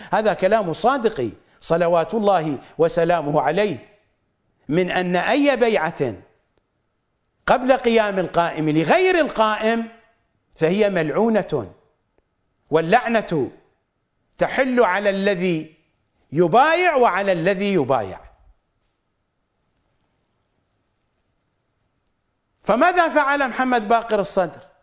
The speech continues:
ماذا فعل؟ أوهم محسن الحكيم من أنه قد خرج من الحزب وهو باق في الحزب،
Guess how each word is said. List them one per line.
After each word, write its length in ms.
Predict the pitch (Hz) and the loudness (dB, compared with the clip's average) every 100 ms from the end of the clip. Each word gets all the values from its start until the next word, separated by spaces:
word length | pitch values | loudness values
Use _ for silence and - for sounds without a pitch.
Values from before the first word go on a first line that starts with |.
| _ _ _ _ _ _ _ _ _ _ _ _ _ _ _ _ _ _ _ _ - | _ _ _ _ _ _ _ _ _ _ _ _ _ _ _ _ _ _ _ _ 0
ماذا 260 | 269 269 | 2 2
فعل؟ 280 | 226 165 127 - - _ _ _ _ _ _ _ _ _ _ _ _ _ _ _ _ _ _ _ _ _ _ _ _ _ _ _ - | 0 -4 -4 -12 -20 _ _ _ _ _ _ _ _ _ _ _ _ _ _ _ _ _ _ _ _ _ _ _ _ _ _ _ 2
أوهم 840 | 339 392 277 262 262 247 240 247 - - _ _ - | 4 4 2 0 0 2 0 -2 -8 -20 _ _ -4
محسن 400 | 233 - 226 214 | -2 0 -2 0
الحكيم 540 | 170 180 - 247 247 - - | -2 -4 -2 -2 -2 -8 -10
من 180 | 160 185 | -2 -2
أنه 600 | 180 233 233 220 226 226 - _ _ _ _ _ | 0 0 2 2 0 -2 -8 _ _ _ _ _
قد 180 | - 175 | -4 -2
خرج 380 | - 208 220 190 | 0 2 2 0
من 220 | 170 151 | -2 -2
الحزب 440 | 131 104 107 - - _ _ _ _ _ _ - | -4 -6 -14 -16 -20 _ _ _ _ _ _ -4
وهو 260 | 143 151 | 0 2
باق 280 | 156 180 170 | 2 -2 -4
في 160 | 139 120 | -8 -10
الحزب، 320 | - 110 | -12 -16